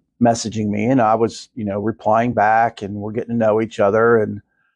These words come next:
um, you know, I had initially thought that he was one that would ordain online, which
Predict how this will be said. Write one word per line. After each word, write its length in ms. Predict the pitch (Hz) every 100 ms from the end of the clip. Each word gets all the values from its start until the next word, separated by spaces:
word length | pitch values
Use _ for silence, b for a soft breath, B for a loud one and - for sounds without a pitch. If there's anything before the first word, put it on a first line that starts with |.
| _ -
um, 300 | 98 98 110
you 80 | 113
know, 120 | 110
I 140 | 139
had 120 | 233 208
initially 420 | 156 147 151 131
thought 380 | - 127 123 -
that 220 | 120 113
he 320 | 113 127 127
was 720 | 117 113 110 110 104 - - -
one 320 | 117 117 120
that 140 | 104
would 160 | 101 113
ordain 720 | 113 113 98 110 107 113 113 - _ _ _ _
online, 920 | 117 117 113 107 107 110 107 107 107 101 _ _ _ _
which 480 | 135 131 127 - -